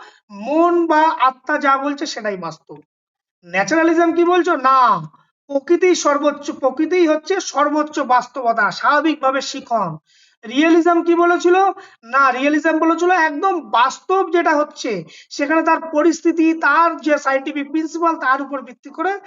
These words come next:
তৈরি হয়েছিল। প্রাগমাটিজম কি বলছিল? না, অভিজ্ঞতা। আমার বাস্তব অভিজ্ঞতা কি, তার উপরে কাজে লাগিয়ে কোনো কিছুকে শেখা। এক্সিস্টেন্সিয়ালিজম কি বলছিল? যে মানুষের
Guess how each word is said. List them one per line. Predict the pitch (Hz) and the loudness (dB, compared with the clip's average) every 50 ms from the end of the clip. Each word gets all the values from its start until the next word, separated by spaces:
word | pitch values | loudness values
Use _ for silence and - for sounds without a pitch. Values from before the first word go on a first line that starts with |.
| - - _ _ _ | -20 -20 _ _ _
তৈরি | 262 247 254 247 240 | -2 -2 0 0 -2
হয়েছিল। | 226 220 - 196 185 180 | -4 -4 -4 -6 -8 -8
প্রাগমাটিজম | - - - 254 262 262 302 320 311 330 311 359 349 320 | -2 0 0 0 0 0 0 0 0 0 -2 -2 -2 -2
কি | 330 330 | 0 0
বলছিল? | 339 349 339 285 330 285 | 2 2 2 0 0 0
না, | 254 247 240 226 | 0 0 0 0
অভিজ্ঞতা। | 202 202 220 254 294 330 320 320 - - 233 226 - 180 170 - _ _ _ _ _ _ _ _ _ | 0 0 0 2 4 4 2 2 0 -4 -4 -4 -4 -8 -8 -10 _ _ _ _ _ _ _ _ _
আমার | 202 214 240 320 339 | -12 -6 -4 -2 -2
বাস্তব | 330 - 349 233 - - 349 330 277 | 2 2 2 0 0 0 -2 -2 0
অভিজ্ঞতা | 277 285 311 339 339 - 311 302 302 262 | 2 2 2 2 2 2 0 0 0 -2
কি, | - 233 226 | -4 -6 -4
তার | - 254 254 302 294 | -2 0 0 0 -2
উপরে | 277 311 294 285 | -2 -4 -4 -4
কাজে | 285 277 269 254 269 269 | -2 -4 -4 -4 -2 -4
লাগিয়ে | 262 254 262 262 262 | -4 -4 -6 -8 -8
কোনো | 269 254 254 | -8 -10 -10
কিছুকে | 262 254 - 247 | -12 -16 -18 -18
শেখা। | 233 - - 311 - - 311 - - _ _ _ _ _ _ _ _ | -14 -12 -10 -8 -8 -8 -10 -10 -16 _ _ _ _ _ _ _ _
এক্সিস্টেন্সিয়ালিজম | 208 240 226 214 320 302 302 - 370 330 320 320 330 311 - 277 277 - - 320 311 302 302 302 311 302 294 302 320 311 311 302 | -6 -6 -4 -4 -4 -4 -2 -2 2 2 2 2 2 0 -6 -12 -12 -8 -4 -2 0 2 2 2 2 2 0 0 0 -2 -2 -2
কি | 311 320 | -4 -2
বলছিল? | 311 330 330 320 330 339 370 403 381 | -2 -2 0 0 0 0 0 0 -2
যে | 294 302 | -4 -4
মানুষের | 277 - 240 - - - - 277 269 | -4 -4 -4 -4 -6 -8 -8 -6 -6